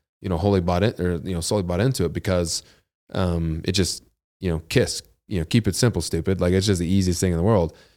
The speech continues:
And so, but if I had that message go out every Monday, like, it's a personal message from me, my face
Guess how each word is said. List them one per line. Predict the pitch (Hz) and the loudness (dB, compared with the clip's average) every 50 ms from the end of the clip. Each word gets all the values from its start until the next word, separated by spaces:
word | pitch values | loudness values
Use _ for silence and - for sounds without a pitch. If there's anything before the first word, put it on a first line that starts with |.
| _ _ _ _ | _ _ _ _
And | - 107 95 90 | 0 2 2 4
so, | - 107 98 | 6 6 6
but | 92 101 98 | 6 6 6
if | 98 | 6
I | 113 127 | 8 8
had | 123 104 | 8 6
that | - 85 87 | 4 4 4
message | 95 95 92 - 95 95 | 2 2 2 0 2 2
go | 92 | 4
out | 92 90 | 4 4
every | 90 85 85 | 4 2 2
Monday, | 82 87 98 120 135 113 95 87 82 82 82 | 2 4 4 4 6 6 4 4 4 2 2
like, | 82 85 87 90 | 0 0 -2 -2
it's | 87 - | 0 0
a | 92 | -2
personal | - - 120 120 - - 104 92 | 2 2 2 2 2 0 0 0
message | 90 87 85 - 95 85 - - - - | 2 0 0 -2 -4 -6 -6 -6 -6 -6
from | - - - 113 110 107 104 95 92 | -6 0 2 4 4 4 4 4 2
me, | 92 | 2
my | 92 92 87 82 | 2 2 0 -2
face | - - - - 117 120 113 98 95 92 90 - - - - | -4 -4 -2 0 2 4 4 4 2 2 0 -2 -4 -8 -10